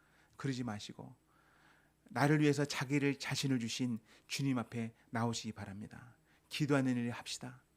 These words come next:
오늘날은요, 기도하는 것보다 다른 것을 붙잡는 시간이 더 많아요. 하지만 다른 것들을 제쳐놓고 나를 위해서 자기 자신을 주신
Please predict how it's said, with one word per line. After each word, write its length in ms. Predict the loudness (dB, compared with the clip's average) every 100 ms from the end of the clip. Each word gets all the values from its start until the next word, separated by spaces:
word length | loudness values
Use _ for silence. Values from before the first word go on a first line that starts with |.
| _ _ 0
오늘날은요, 600 | 4 6 4 2 -2 -4
기도하는 360 | 0 6 6 6
것보다 440 | 4 4 4 2 -4 -10
다른 260 | -2 0 2
것을 200 | 0 -4
붙잡는 360 | -4 -2 -2
시간이 240 | -2 -4 -4
더 120 | -6
많아요. 260 | -8 -10 -16 _ _ _
하지만 480 | -6 -4 -2 -4 -6 _ _
다른 240 | -4 0 0
것들을 500 | -2 -4 -4 -4 -8 _ -10
제쳐놓고 680 | -8 -6 -6 -8 -12 -18 -18 _ _ _ 0
나를 320 | 4 6 6
위해서 480 | 4 0 -4 -6 -10 _ _ _ _
자기 260 | -8 -4 -2
자신을 380 | -2 -4 -4 -4
주신 420 | -4 -4 -4